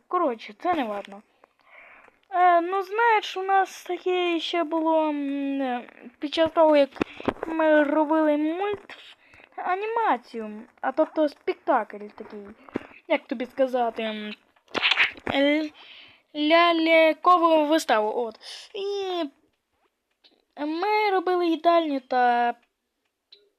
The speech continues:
там всі кидались тарілками і потрапили в голову. А героя чомусь, та й він помер. Добре, не буду розказувати тобі такі ж страшилки з ляльками, бо ти ще й обкакаєшся.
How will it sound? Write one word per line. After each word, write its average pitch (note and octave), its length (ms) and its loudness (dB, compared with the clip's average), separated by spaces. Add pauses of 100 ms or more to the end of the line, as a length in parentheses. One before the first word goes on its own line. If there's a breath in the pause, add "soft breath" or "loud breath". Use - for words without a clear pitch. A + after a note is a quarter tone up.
(340)
там E4 320 2
всі D4 200 -10
кидались C4 440 -2
тарілками B3+ 880 -4
і A3+ 360 -12
потрапили A3+ 560 -8
в A3+ 40 -10
голову. C4+ 340 0 (320 loud breath)
А F#4+ 220 2
героя G4+ 600 0
чомусь, F4 540 -10
та A3+ 220 -2
й A3 200 -10 (160)
він A3+ 240 -12
помер. G#3+ 360 -12 (500)
Добре, A3+ 400 -2 (200)
не B3+ 120 -2
буду B3+ 180 -4 (300 loud breath)
розказувати B3 680 -2
тобі A#3 440 -8
такі C#4+ 540 -4
ж - 200 -6
страшилки E4 1000 -4
з A3 100 -12
ляльками, A3 560 -4 (420 loud breath)
бо A3+ 260 -6
ти B3+ 360 -8
ще A#3+ 320 -6
й A#3+ 140 -4
обкакаєшся. G#3+ 1160 -6